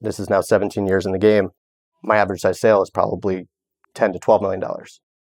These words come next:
We get paid as a percentage of gross sales price. As the dollar amounts get higher,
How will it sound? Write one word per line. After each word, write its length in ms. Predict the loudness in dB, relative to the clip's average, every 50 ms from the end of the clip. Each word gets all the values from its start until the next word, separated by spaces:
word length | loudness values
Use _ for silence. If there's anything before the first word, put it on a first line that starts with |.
| _ _
We 140 | -4 -2 2
get 180 | 2 2 2 4
paid 220 | 4 4 4 4
as 180 | 4 2 0 -2
a 60 | -8
percentage 580 | -12 -6 0 2 2 2 2 0 -2 -4 -10 -8 -2
of 340 | 0 2 2 2 0 -6 -14 -20 -20 -20 _ _ _ _ _ _
gross 220 | 0 0 0 2 2
sales 200 | 0 0 0 0
price. 360 | -4 -6 -8 -8 -10 -18 -20 _ _ _ _ _ _ _ _ _ -6
As 160 | -4 -4 -4
the 80 | -2
dollar 320 | 2 4 4 6 6 4 4
amounts 240 | 4 2 2 2 2
get 140 | 0 0
higher, 500 | 2 4 4 4 6 4 4 2 0 -4